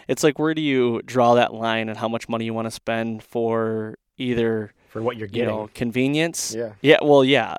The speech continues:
Speaker 1: yeah. What you're getting and, you know, convenience as far as stands and, you know, you could get, you could do a whole podcast on people and how anal they are about different gear, you know? So it's like,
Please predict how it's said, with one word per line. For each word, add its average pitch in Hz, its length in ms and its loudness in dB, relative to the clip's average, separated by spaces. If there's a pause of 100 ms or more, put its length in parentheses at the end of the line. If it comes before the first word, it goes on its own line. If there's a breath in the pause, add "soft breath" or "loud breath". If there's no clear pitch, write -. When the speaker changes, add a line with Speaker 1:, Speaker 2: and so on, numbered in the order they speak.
(240)
Speaker 1:
yeah. 117 300 0
What 127 220 0
you're 117 140 0
getting 135 380 0
and, 117 360 -4
you 127 140 -6
know, 110 140 -4
convenience 131 640 -2
as 113 100 -8
far 113 200 0
as 110 100 -4
stands 117 640 -6
and, 107 360 -12 (200)
you 117 120 -10
know, 107 360 -10 (160)
you 123 160 -10
could 123 140 -20
get, 131 180 -4
you 151 100 -2
could 131 240 -6
do 127 120 2
a 110 40 0
whole 120 240 2
podcast 107 640 -4
on 110 200 -6 (1040 loud breath)
people 113 640 0 (200)
and 117 160 -4
how 117 360 4
anal 117 280 0
they 110 160 -2
are 107 140 -2
about 107 460 0 (240)
different 120 420 0
gear, 110 500 -6
you 127 140 -6
know? 113 260 0
So 113 200 -2
it's - 160 -6
like, 113 380 -4